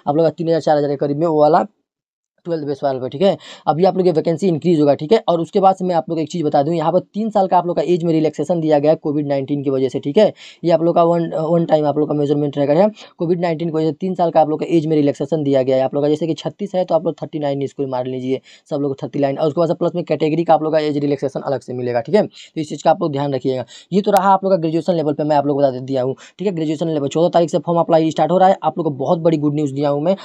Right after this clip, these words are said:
अब आ-, आगे बात आ जाती है ट्वेल्थ लेवल वालों की, ट्वेल्थ के कितने पोस्ट पे आई है, कितने, कितने की, क्या भर्ती आई है। तो देखिए, ट्वेल्थ वालों की मैं बता दूँ, ट्वेल्थ वालों में क्या है, इसका जो कि है आप लोग का, देखिए, इंपॉर्टेंट डेज for सीईएन ज़ीरो सिक्स ऑब्लिक दो हज़ार चौबीस under graduate post, यानी कि ट्वेल्थ वालों के लिए है।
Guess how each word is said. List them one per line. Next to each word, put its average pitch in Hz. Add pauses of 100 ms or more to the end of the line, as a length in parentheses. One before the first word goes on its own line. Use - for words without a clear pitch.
(120)
अब 165
आ-, 180
आगे 185
बात 185
आ 196
जाती 185
है 185
ट्वेल्थ 170
लेवल 147
वालों 135
की, 139
ट्वेल्थ 180
के 180
कितने 165
पोस्ट 170
पे 165
आई 160
है, 165
कितने, 160
कितने 151
की, 147
क्या 156
भर्ती 143
आई 139
है। 151
तो 156
देखिए, 151
ट्वेल्थ 175
वालों 151
की 147
मैं 147
बता 131
दूँ, 175 (1080)
ट्वेल्थ 202
वालों 190
में 185
क्या 160
है, 196 (200)
इसका 202
जो 175
कि 165
है 165
आप 156
लोग 151
का, 175
देखिए, 160
इंपॉर्टेंट 170
डेज 180
for 175
सीईएन 185
ज़ीरो 180
सिक्स -
ऑब्लिक 165
दो 160
हज़ार 160
चौबीस 170 (140)
under 165
graduate 151
post, -
यानी 160
कि 156
ट्वेल्थ 175
वालों 147
के 139
लिए 135
है। 127